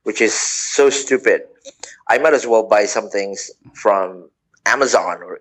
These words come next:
eBay because I don't have to do all those things. So what I'm, what I'm saying is the government has been putting some regulation that is counterprotective.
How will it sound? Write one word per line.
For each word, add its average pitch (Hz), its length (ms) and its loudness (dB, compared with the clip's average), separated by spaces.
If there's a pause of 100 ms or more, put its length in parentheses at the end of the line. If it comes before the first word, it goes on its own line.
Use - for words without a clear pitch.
(100)
eBay 104 560 -2
because 98 220 -8
I 113 80 2
don't 117 160 -4
have 101 180 -2
to - 80 -18
do 104 200 -4
all 113 240 4
those 90 240 -6
things. - 380 -14 (460)
So 135 380 0 (760)
what 139 200 0
I'm, 156 220 0
what 165 160 4
I'm 160 80 -2
saying 160 340 0
is 117 180 0
the 120 100 -6
government 147 420 0
has 123 180 -2
been 123 240 -6
putting 135 360 0 (300)
some 120 220 -4
regulation 123 840 2
that 104 280 2
is 110 340 2 (120)
counterprotective. 123 1200 -2